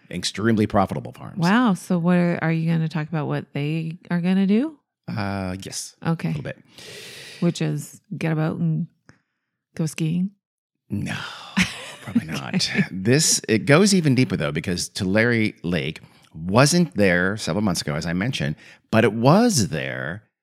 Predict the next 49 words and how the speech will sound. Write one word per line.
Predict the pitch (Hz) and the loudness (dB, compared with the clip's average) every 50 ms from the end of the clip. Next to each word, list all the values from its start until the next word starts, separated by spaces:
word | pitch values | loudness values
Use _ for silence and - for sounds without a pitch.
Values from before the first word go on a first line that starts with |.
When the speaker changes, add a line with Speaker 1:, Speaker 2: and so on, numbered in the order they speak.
| _ _ _ _ _ _ - _ _ | _ _ _ _ _ _ -20 _ _
Speaker 1:
a | 143 | -8
little | 143 196 254 330 339 349 | -4 -4 -2 0 2 2
bit | 262 208 156 | 2 2 4
more | 165 151 151 156 151 | 4 4 6 4 4
than | 131 120 | 2 2
a | 107 95 | 2 2
century | - - - - 127 123 127 - - 92 82 67 | 2 2 4 4 4 2 2 0 -2 -2 -4 -4
ago, | 69 127 - 69 65 64 62 62 76 101 - | -4 -4 -6 -6 -6 -6 -6 -6 -6 -4 -4
even | 151 196 285 339 | -4 -4 -2 0
actually | 277 - - - - 95 85 | 0 0 -2 0 -2 -2 -2
less | 76 90 - - | 0 0 -2 -2
than | 127 71 | -2 -4
a | - | -4
century | - 80 71 - 76 73 | -4 -6 -6 -6 -4 -2
ago | - - - | -2 -2 -2
it | 64 - | -2 -2
was | 170 - - | -2 0 0
Speaker 2:
Okay. | - | 2
Speaker 1:
there. | 107 110 85 78 - - - - - | 0 0 0 -4 -6 -8 -14 -8 -2
A | 107 | 2
little | 123 139 131 | 4 6 6
bit | 113 | 6
more, | 117 127 139 123 98 85 | 6 8 8 8 6 6
like, | 90 85 85 80 - - - - - _ _ _ _ - | 4 0 -4 -6 -8 -12 -18 -20 -20 _ _ _ _ -18
the | - 98 - - - - - 85 110 | -18 -16 -16 -18 -18 -14 -8 -6 -2
late | 107 107 104 98 67 | 0 2 2 2 0
nine-, | 82 104 101 104 - - 80 - - | -2 -2 -2 -4 -4 -6 -10 -8 -6
like, | 101 95 82 | -6 -6 -6
the | - | -6
nineteenth | 95 98 98 80 - 117 120 113 | -4 -4 -2 -2 0 -2 -2 0
century, | - 131 127 - 131 127 | 0 -2 -2 -2 -2 -4
let's | 127 127 - | -2 -2 -2
say, | 135 | 0
even | 107 104 123 135 147 | 0 0 0 0 0
to | 131 | -2
the | - 87 | -2 0
very, | 76 104 107 117 | 2 2 2 2
very | 110 110 107 | 4 2 2
late | 101 107 98 - | 4 2 0 0
nineteenth | - 85 92 90 95 92 95 - | -2 -4 -4 -4 -4 -6 -6 -6
cen-, | - 98 98 - - _ - | -4 -6 -6 -6 -6 _ -6
nineteenth | 80 85 - 95 95 - | -6 -4 -4 -4 -4 -4
century | - 92 90 - 85 85 60 | -4 -6 -6 -6 -6 -6 -6
into | 60 80 82 82 - 78 - | -6 -6 -6 -6 -8 -8 -8
early | - 73 69 67 | -6 -6 -8 -8
twentieth | 71 - 101 110 113 - | -8 -6 -6 -6 -6 -6
century, | - - 71 67 - - 73 76 76 - - - - - - - - _ _ | -6 -6 -6 -6 -8 -6 -6 -6 -6 -6 -8 -14 -20 -20 -20 -20 -20 _ _
it | - - 113 120 - - _ _ | -2 0 0 0 -2 -6 _ _
was | 78 85 92 92 90 80 73 - - - | -6 -4 -4 -4 -4 -4 -4 -4 -6 -6